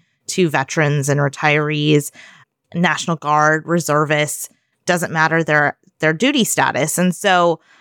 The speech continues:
we come on podcasts like this. We talk to people like you. We, like you mentioned, we were on Fox. We were very fortunate to be on Fox and Friends during their twelve Days of Giving. And we've done that for a few years now. So we're always reaching new people through that.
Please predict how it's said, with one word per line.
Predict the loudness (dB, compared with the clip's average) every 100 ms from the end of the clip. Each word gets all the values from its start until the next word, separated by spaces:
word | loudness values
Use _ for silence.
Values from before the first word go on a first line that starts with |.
| _ _ _ _
we | -2 0
come | 0 0
on | 0
podcasts | 0 -2 -2 -4 -2 -2
like | -2
this. | -2 -2 -4
We | -4
talk | -2 -2
to | -2
people | -2 0 2
like | 0 0 -2
you. | 0 2 -2 _ _ -14
We, | -6 0 2 4 0 -2 _ -6
like | -2 -2
you | 0
mentioned, | -2 -2 0 0 0
we | 2
were | 2 2 0 -4 _ -2
on | -2 0
Fox. | -2 -2 -6 -2
We | 0
were | 0
very | 2 2 2
fortunate | 0 -2 0 -2 -2
to |
be | -2
on | -2
Fox | 0 -2 -2 -6
and | -4
Friends | -2 -2 -2
during | 0 0
their | 0
twelve | -2 0 2
Days | 2 -2
of | -2
Giving. | -2 -2 0 0 0 -4 -10 -4
And |
we've | -2 0
done | 0
that | 0 -2
for | 0 -2
a |
few | -2 -2
years | 0 0 2
now. | 0 0
So | 0 0
we're | 0 0
always | 2 2 -2
reaching | -4 -2 2
new | 0
people | 0 -2 0
through | -2 -4
that. | 0 2 2